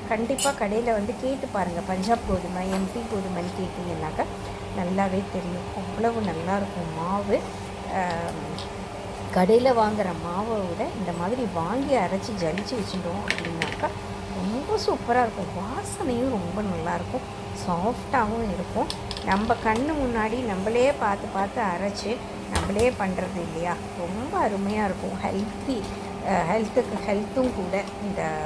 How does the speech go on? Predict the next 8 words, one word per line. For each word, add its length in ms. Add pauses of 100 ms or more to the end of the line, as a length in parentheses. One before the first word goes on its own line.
(320)
சப்பாத்தியெல்லாம். 720
இப்ப 260
பார்க்கலாம், 420 (360)
இதை 180
வந்து 560
எப்படி 320
உப்ப 360
போறது 460